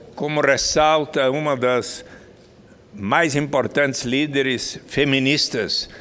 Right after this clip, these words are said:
a senhora Rosemary Muraro, com a qual muito dialoguei para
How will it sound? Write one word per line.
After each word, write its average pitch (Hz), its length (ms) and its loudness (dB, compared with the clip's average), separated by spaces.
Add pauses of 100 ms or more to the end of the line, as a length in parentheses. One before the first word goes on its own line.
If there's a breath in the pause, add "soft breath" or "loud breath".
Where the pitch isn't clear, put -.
(500 loud breath)
a 113 480 0
senhora 123 480 2
Rosemary 120 760 2
Muraro, 143 600 4 (460 loud breath)
com 139 160 -2
a 127 100 4
qual 139 640 4
muito 143 400 -4
dialoguei 131 720 2
para 131 680 0